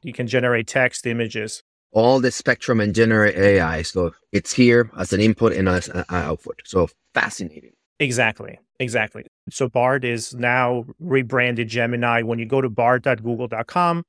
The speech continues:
Speaker 1: it redirects you to gemini dot google dot com.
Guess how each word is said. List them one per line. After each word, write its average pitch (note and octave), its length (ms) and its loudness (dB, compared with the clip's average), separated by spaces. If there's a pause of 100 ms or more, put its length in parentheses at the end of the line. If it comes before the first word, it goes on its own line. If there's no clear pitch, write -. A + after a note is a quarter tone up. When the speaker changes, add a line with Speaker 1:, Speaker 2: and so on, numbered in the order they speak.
(140)
Speaker 1:
it B2 180 -2
redirects B2 640 0
you B2 120 -4
to A#2+ 200 -8
gemini B2 640 -2
dot A2+ 300 -4
google A#2+ 280 -2
dot A2 240 -4
com. C3+ 460 -2